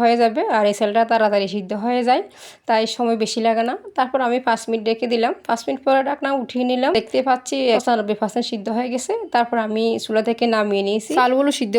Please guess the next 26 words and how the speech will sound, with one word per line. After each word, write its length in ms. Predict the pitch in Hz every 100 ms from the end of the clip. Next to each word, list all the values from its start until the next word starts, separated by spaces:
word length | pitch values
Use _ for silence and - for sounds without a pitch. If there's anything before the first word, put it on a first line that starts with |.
| 233
করে 120 | 240
এক 60 | 214
সাইডে 180 | 233 220 214
রেখে 160 | 208 214
দিয়েছি। 280 | 233 226 277 -
এখন 140 | 269 294
কাচ্চি 200 | 277 277 240
রান্না 180 | 233 254
করার 180 | 269 262
জন্য 120 | 277 277
মাংসগুলো 360 | 262 - 233 240 240
রান্না 180 | 214 220
করে 120 | 226 240
নিব, 120 | 247 254 226
তাই 160 | 240 240
একটা 160 | 233 220
পাতিলে 260 | 214 214 214 202
ধুয়ে 140 | 220 208
রাখা 140 | 208 233
মাংসগুলো 400 | 208 - 214 208 208
নিয়ে 140 | 202 202
নিয়েছি। 320 | 196 - 311 - - - - -
এরপর 220 | 269 294 269
এখানে 260 | 247 269 262 262
যতগুলো 340 | 240 240 226 240 226
মশলা 260 | 220 -